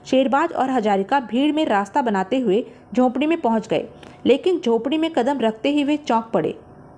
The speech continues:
ओह, इसे क्या हुआ? He is dead।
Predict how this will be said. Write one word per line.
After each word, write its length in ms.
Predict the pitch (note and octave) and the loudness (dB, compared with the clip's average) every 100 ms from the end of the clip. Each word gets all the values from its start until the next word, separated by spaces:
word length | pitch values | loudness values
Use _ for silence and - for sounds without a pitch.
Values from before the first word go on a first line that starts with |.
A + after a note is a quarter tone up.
| - | 2
ओह, 220 | D4+ D4+ - - - - - | 4 4 0 -16 -20 -20 -4
इसे 200 | D4+ F4+ | 0 2
क्या 160 | G4 E4+ | 2 0
हुआ? 360 | B3 G#3+ - - - - - - - | 0 0 -2 -6 -20 -20 -20 -18 0
He 100 | D4 - | 2 2
is 140 | D4 D#4 - - | 0 -2 -4 -2
dead। 280 | F#3+ A#2+ | -2 -2